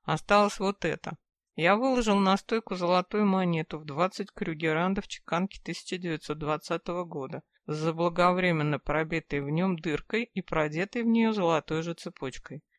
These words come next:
Если ты, Саммерс, возьмёшь это в уплату за обед, а сдачу дашь нормальными бумажками, то мне хватит добраться до Аделаиды и связаться со своим банком, я думаю.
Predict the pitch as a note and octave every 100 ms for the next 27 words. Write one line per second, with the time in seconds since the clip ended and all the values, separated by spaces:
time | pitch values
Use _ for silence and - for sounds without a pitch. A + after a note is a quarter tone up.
0 | _ E3 - G3 - G3+ G3+ G3 F#3+ -
1 | E3 F3+ F#3 F#3+ E3+ - F3 F#3 - F#3
2 | F#3 F3 F3+ F3 F3+ A3 C#4 - - D3
3 | D#3+ E3 D#3 D3+ D#3+ D3 D#3 E3 E3 D#3
4 | D3 D3 D3 D3+ C#3+ C#3 - B2+ D#3+ _
5 | - C#3+ E3 F#3 G#3 G3 F#3+ F3 F3 F3+
6 | F3+ F3 D#3+ E3 D#3+ E3 E3+ E3+ F3+ G3+
7 | A#3 D3+ - D#3+ - D3+ E3+ G3+ - -
8 | D#3 - D3+ E3+ F3+ D3+ C3+ - A#2+ B2+
9 | C3+ A#2 B2+ -